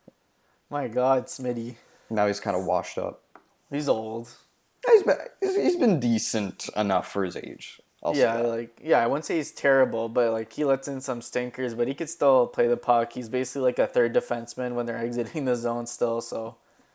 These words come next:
Speaker 1: he's
Speaker 2: Yeah.
Speaker 1: not terrible, but he, he is old, so I'll give him that.
Speaker 2: Yeah, okay. Um, anything else you want to talk about during this episode?
Speaker 1: Um,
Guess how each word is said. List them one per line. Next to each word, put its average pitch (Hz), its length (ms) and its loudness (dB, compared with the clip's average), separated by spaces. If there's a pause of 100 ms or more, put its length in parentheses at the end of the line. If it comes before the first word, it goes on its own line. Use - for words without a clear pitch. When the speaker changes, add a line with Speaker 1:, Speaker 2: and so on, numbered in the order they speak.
(340)
Speaker 1:
he's 131 80 -2
Speaker 2:
Yeah. 120 80 4
Speaker 1:
not 117 160 0
terrible, 113 640 4
but 113 200 -6
he, 117 120 -8
he 147 180 -2
is 135 180 2
old, 113 280 -2
so 117 120 -6
I'll 117 120 -4
give 120 200 -4
him 117 120 -8
that. 110 320 -14 (680)
Speaker 2:
Yeah, 107 240 6 (180)
okay. 113 380 0 (100)
Um, 104 600 0 (260)
anything 113 380 2
else 110 240 0
you 110 40 0
want 104 200 0
to 101 40 -4 (100)
talk 101 220 2
about 98 300 -2
during 98 240 -6
this 92 180 -8
episode? - 540 -8 (320)
Speaker 1:
Um, 120 560 -2